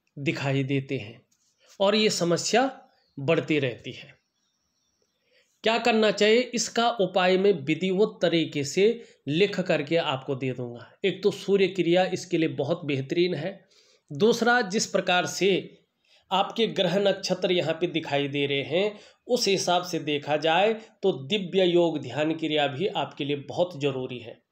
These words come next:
ये दोनों क्रियाएं मैं ऑडियो के माध्यम से,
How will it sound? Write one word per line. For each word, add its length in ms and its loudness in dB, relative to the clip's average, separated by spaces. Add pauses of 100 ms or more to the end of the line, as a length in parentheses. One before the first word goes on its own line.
(280)
ये 140 2
दोनों 420 4
क्रियाएं 720 2 (320)
मैं 280 2
ऑडियो 500 4
के 180 2
माध्यम 480 0
से, 360 -12